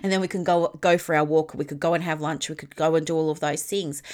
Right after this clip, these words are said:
But no, you have to actually implement everything. And I've been guilty of that too, you know, doing courses and watching the videos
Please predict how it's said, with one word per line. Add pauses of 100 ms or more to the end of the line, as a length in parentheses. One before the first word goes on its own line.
(560)
But
no,
you
have
to
actually
implement
everything. (160)
And
I've
been
guilty
of
that
too,
you
know, (360)
doing
courses
and
watching
the
videos